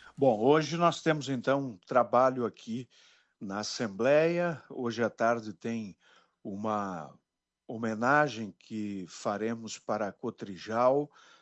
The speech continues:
onde a Assembleia, então, eh, vai entregar um, uma medalha, né? E, e, e é uma honraria que será prestada e entregue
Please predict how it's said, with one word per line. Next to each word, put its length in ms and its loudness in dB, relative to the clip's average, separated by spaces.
onde 300 -4
a 60 0
Assembleia, 580 -4
então, 460 -6
eh, 220 -2
vai 260 -4
entregar 500 -2
um, 320 -10
uma 240 -8
medalha, 760 -4
né? 420 -6
E, 320 -14
e, 380 -14
e 60 -6
é 80 -4
uma 360 -6
honraria 720 0
que 120 -6
será 340 -4
prestada 800 -2
e 140 -8
entregue 720 -4